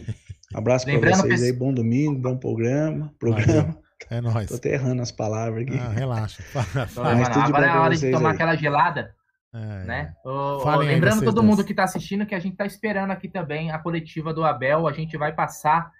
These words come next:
Speaker 3: É.
Speaker 2: aqui com imagens assim que começar, então aguardem aí que já já.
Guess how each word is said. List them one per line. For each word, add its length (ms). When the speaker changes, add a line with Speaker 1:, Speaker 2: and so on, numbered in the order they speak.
Speaker 3:
É. 60
Speaker 2:
aqui 240
com 260
imagens 640
assim 200
que 140
começar, 500
então 220
aguardem 480
aí 160
que 140
já 240
já. 360